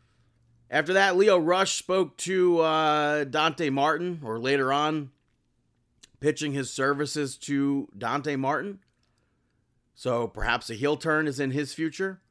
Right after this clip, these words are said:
After that, Ricky Starks said that he was going to challenge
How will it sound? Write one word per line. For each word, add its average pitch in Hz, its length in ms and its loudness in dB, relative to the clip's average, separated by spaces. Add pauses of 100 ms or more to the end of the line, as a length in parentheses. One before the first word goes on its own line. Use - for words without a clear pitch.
(1200)
After 156 640 4
that, 156 520 0
Ricky 170 300 0
Starks - 880 0 (460)
said 165 300 0
that 165 100 6
he 165 80 4
was 151 200 2
going 180 440 0
to 180 180 -6
challenge 165 960 0